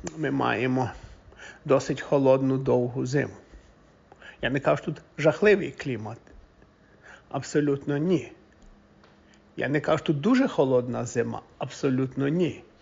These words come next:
Може бути трошки січень-лютий. Були такі зими, що було двадцять градусів. Але переважно таких зими за моїх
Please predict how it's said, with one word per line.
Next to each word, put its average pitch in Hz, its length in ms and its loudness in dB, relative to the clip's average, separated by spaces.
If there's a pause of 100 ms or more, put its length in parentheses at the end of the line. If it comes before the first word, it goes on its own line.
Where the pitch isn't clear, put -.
(720)
Може 143 240 0
бути 143 280 0
трошки 131 520 -2 (880)
січень-лютий. 131 920 -2 (1160)
Були 135 240 4
такі 147 300 -4
зими, 139 460 0 (180)
що - 160 -6
було 120 260 -4
двадцять 127 460 -4
градусів. 160 580 -6 (720)
Але 196 220 4
переважно 202 760 2
таких 185 380 -2
зими 175 360 2
за 160 140 0
моїх 160 340 -2